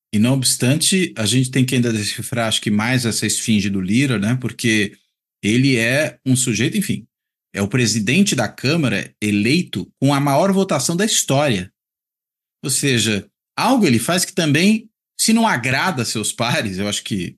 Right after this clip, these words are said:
deve agradar em alguma medida, né? Não é só temor, né? Ele é amado e não só temido, pra pensar na dicotomia maquiaveliana, né? É,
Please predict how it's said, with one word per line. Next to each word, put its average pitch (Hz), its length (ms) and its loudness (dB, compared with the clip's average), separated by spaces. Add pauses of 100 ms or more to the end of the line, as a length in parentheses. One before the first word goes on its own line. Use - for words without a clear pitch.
deve 113 240 0
agradar 101 480 -2
em 117 40 0
alguma 101 240 -2
medida, 104 480 0
né? 139 240 0 (180)
Não 110 140 0
é 127 100 0
só 131 520 0
temor, 143 520 4 (100)
né? 135 260 -2 (240)
Ele 117 340 0
é 147 40 2
amado 139 380 2
e - 20 2
não 127 120 4
só 143 160 0
temido, 131 540 -2 (160)
pra 110 100 -6
pensar 127 440 -4
na 127 140 -2 (320)
dicotomia 127 520 2
maquiaveliana, 120 840 2
né? 147 260 0 (480)
É, 113 480 -2